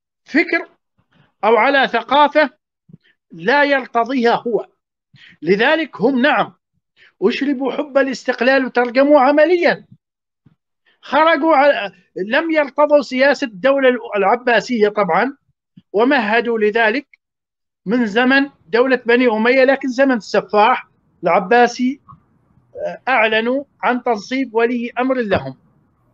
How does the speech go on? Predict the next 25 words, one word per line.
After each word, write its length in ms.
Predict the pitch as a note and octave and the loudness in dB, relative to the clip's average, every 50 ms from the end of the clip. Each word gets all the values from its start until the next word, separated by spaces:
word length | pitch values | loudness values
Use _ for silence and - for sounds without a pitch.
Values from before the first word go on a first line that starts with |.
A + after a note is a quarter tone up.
| _ _ _ _ _ _ G3+ | _ _ _ _ _ _ -4
الإمام، 640 | A#3+ B3 A3 A3+ A3+ A3 G3+ F#3+ G#3+ A#3+ C4 D4 - _ _ _ _ _ _ _ _ _ _ _ _ _ - | -4 -4 -4 -4 -2 0 0 0 2 0 0 -2 -6 _ _ _ _ _ _ _ _ _ _ _ _ _ -4
آه، 260 | F3+ F#3+ G#3+ G#3+ A#3 | -2 0 0 2 0
الجولند 480 | B3+ B3 G#3 G#3 A#3+ B3 C4+ C#4 C4+ D4 | 0 0 0 0 2 2 2 2 2 0
بن 200 | C#4+ D4+ D4 C#4 | -2 0 0 2
مسعود، 420 | B3+ G3+ - - E3 E3+ F3+ F3 | 2 2 0 0 -2 -2 0 2
لأن 220 | A3 B3 C4 C4+ C#4 | 2 2 4 4 4
النظام 420 | C4+ B3+ C4 B3+ C#4 C#4+ C4+ B3 | 4 4 4 4 4 4 4 2
الأساسي 480 | B3 A3 A3 G#3+ - C4+ B3+ - - G#3+ | 2 0 0 2 2 2 2 2 0 -4
بالتعبير 540 | F#3+ G#3 - A3+ G#3 G3 G3 B3+ B3+ A3+ | -6 -4 -2 0 0 0 0 0 0 0
الحالي 380 | G3+ - - A3+ B3 C4 C4+ B3+ | -2 0 2 2 2 2 0 0
كان 300 | - - B3+ C4 B3+ B3 G#3 A3+ | 0 0 0 2 0 0 0 0
إمامي، 360 | A3 G#3+ G3 E3+ D3 C#3+ C#3+ - _ _ _ _ _ _ _ _ _ _ _ _ - - _ _ _ _ | 2 2 2 0 -2 -4 -10 -16 _ _ _ _ _ _ _ _ _ _ _ _ -20 -20 _ _ _ _
وكان 420 | D#3 F3+ F#3+ F#3+ C4+ C4 C4+ C4 C4 | -2 -2 0 0 0 0 2 0 0
قبل 300 | B3 - C4+ C#4 C#4 C4+ | -2 -2 -2 -2 -2 -4
الجولند 420 | B3 A#3 G3+ B3 B3+ C4+ C4 B3 B3+ | -4 -2 -2 0 0 0 -2 -2 -6
بن 180 | A#3+ B3 A#3+ | -4 -4 -2
مسعود 340 | A#3+ A3+ - - A3 C#4 A3 | -2 -4 -4 -6 -6 -6 -2
النظام 360 | A3+ A#3+ A#3+ B3+ C#4 C4+ B3+ | 0 0 2 2 2 0 0
الأساسي 540 | B3+ A3 G#3+ - - B3+ C4 B3 - C#4 C4+ | -2 -2 -2 -2 0 0 0 0 2 2 2
ملكي، 460 | C4+ C4 A3+ G3 F3+ F#3 - F3 - _ _ _ _ _ _ _ _ - - - _ | 2 4 2 2 0 -2 -6 -12 -14 _ _ _ _ _ _ _ _ -20 -20 -16 _
ثم 280 | - C#4 D#4 C#4+ C#4+ | 0 0 2 2 2
بعد 360 | - A3+ B3 G#3 G#3+ G3+ G3+ C4 | 2 2 2 2 0 0 2 2
ذلك 300 | C4+ B3+ B3+ A#3 - G#3+ | 2 2 0 0 -2 0
أو 220 | F3+ G3+ A3 A3 | 2 4 4 4
اليوم 360 | G3+ F#3+ G3 G#3+ A#3+ D4 C#4 | 4 4 4 4 4 4 2